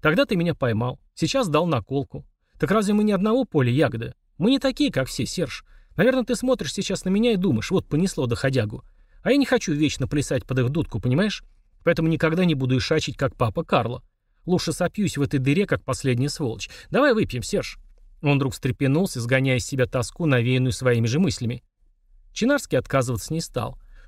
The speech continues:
В принципе, Валет был не так уж далёк от истины, если кто понимает. «Ты же употреблял только пиво, Валет». Чинарский поднял наполненный стакан.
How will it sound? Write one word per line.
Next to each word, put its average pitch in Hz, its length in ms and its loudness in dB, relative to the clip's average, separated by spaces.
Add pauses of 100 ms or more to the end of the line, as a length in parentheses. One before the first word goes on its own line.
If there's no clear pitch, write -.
В - 60 -16
принципе, 240 340 0
Валет 208 260 4
был 190 160 2
не 202 120 2
так - 240 -4
уж 127 80 0
далёк 120 320 2
от 139 160 -4
истины, 113 440 -6 (120)
если 127 280 -2
кто - 200 -2
понимает. 135 480 0 (920)
«Ты 165 100 2
же 160 100 2
употреблял 190 460 0
только 180 260 -4
пиво, 170 260 2
Валет». 147 360 0 (200)
Чинарский 135 460 0
поднял 139 320 2
наполненный 117 440 0
стакан. 123 460 -6